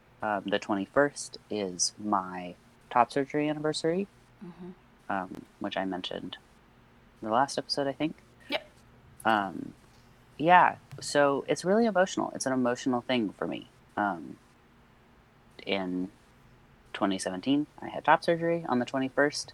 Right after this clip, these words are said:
Speaker 1: and into, like, imme-,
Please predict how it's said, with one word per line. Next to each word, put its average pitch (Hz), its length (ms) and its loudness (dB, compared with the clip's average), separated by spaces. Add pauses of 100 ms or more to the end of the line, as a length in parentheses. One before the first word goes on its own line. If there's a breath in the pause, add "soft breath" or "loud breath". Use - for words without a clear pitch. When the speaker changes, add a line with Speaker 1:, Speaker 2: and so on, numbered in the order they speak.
(120)
Speaker 1:
and 101 260 -2 (1160)
into, 113 800 0 (1300 soft breath)
like, 104 200 4
imme-, 110 380 4